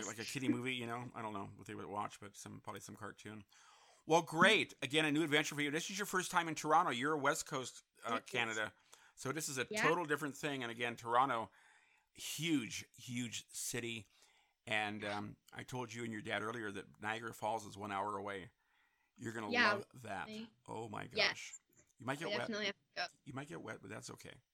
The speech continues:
Speaker 1: <laughs>
Speaker 2: Anyway, you're the best. Uh, welcome to Conversations Radio. You are a repeat, uh, co-host, and we featured you on her before, and it's always a pleasure. Uh, thank
Speaker 1: Thank you
Speaker 2: you
Speaker 1: for
Speaker 2: so
Speaker 1: having me
Speaker 2: much.
Speaker 1: back. Super excited.
Speaker 2: And you are a fan of this actress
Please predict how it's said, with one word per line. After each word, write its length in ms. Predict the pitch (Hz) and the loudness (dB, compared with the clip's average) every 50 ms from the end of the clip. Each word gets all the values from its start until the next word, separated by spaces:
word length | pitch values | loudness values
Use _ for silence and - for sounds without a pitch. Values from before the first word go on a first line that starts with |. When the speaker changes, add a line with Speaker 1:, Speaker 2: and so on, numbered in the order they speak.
| _ _ _ _ _ _ _ _ _ - - | _ _ _ _ _ _ _ _ _ 4 8
Speaker 1:
<laughs> 360 | 294 294 302 320 269 285 - | 10 12 12 12 12 10 8
Speaker 2:
Anyway, 240 | 180 196 196 180 165 | 6 4 4 4 4
you're 160 | 170 190 196 | 6 4 4
the 80 | 202 190 | 4 4
best. 420 | 156 185 185 196 196 - - - | 6 8 8 8 8 4 2 4
Uh, 120 | 165 147 143 143 | 4 4 6 8
welcome 300 | 147 156 170 - 190 175 | 10 10 10 8 6 -4
to 60 | 160 | -2
Conversations 500 | - 165 156 151 147 151 143 135 135 127 | 2 2 2 2 0 -4 -6 -8 -4 0
Radio. 240 | 135 135 143 143 135 | 0 0 2 2 0
You 180 | 127 135 139 | 2 2 4
are 100 | 135 127 127 | 6 6 6
a 60 | 127 | 6
repeat, 500 | 117 117 - - - 143 143 147 143 - - _ _ _ _ _ _ _ _ _ _ - | 4 2 -2 -2 -2 0 0 0 -2 -6 -18 _ _ _ _ _ _ _ _ _ _ -8
uh, 280 | 120 110 104 104 104 - - - 117 - | -4 0 2 2 2 0 0 -6 -12 -8
co-host, 500 | - 165 156 147 143 139 139 135 131 - - | -2 0 2 4 6 4 4 2 0 -2 -2
and 100 | 127 120 | -2 -2
we 80 | 123 120 | -2 -2
featured 360 | - - 143 139 - 131 123 | -4 -4 -6 -6 -6 -8 -6
you 100 | 123 120 | -2 -2
on 40 | 117 | -2
her 60 | 117 113 | -2 -2
before, 320 | 110 107 - - 117 117 | -6 -6 -4 -4 -2 -2
and 60 | 117 | -2
it's 100 | 110 - | -4 -4
always 260 | - 127 143 143 135 | -4 -2 -2 -2 -2
a 60 | 135 127 | -4 -6
pleasure. 480 | - - 117 117 107 113 113 110 117 _ _ _ _ _ _ _ _ _ _ - | 0 0 0 0 0 -2 -4 -6 -6 _ _ _ _ _ _ _ _ _ _ -8
Uh, 80 | - - - | -8 -8 -6
thank 60 | - | -4
Speaker 1:
Thank 180 | - 285 285 403 | 0 2 6 6
you 40 | 392 | 6
Speaker 2:
you 40 | 285 | 6
Speaker 1:
for 60 | 311 | 8
Speaker 2:
so 160 | 285 302 302 | 6 6 6
Speaker 1:
having 80 | 277 254 - | 4 4 6
me 40 | - | 6
Speaker 2:
much. 80 | 262 247 | 6 6
Speaker 1:
back. 360 | 247 277 302 277 214 196 202 - _ _ _ _ | 6 8 8 10 8 8 6 2 _ _ _ _
Super 180 | - 240 - 226 | -14 -12 -10 -10
excited. 460 | 208 - - - - 85 - - - - | -12 -10 -8 -8 -6 -6 -6 -6 -6 0
Speaker 2:
And 160 | - 160 170 180 | 2 2 4 4
you 180 | 226 294 339 330 | 4 6 10 12
are 200 | 311 285 226 202 | 12 12 12 10
a 60 | 165 | 4
fan 580 | - - - 233 226 226 214 196 175 156 143 | 2 0 2 2 4 4 4 4 4 2 2
of 520 | 139 - 151 143 139 143 139 135 123 117 - _ _ - | 2 4 4 6 6 4 2 -2 -6 -10 -14 _ _ -10
this 200 | - 156 147 - | -8 -4 -2 0
actress 600 | 156 143 143 139 - - 113 104 - - - - | 2 2 2 2 0 -2 -4 -4 -4 -4 -6 -8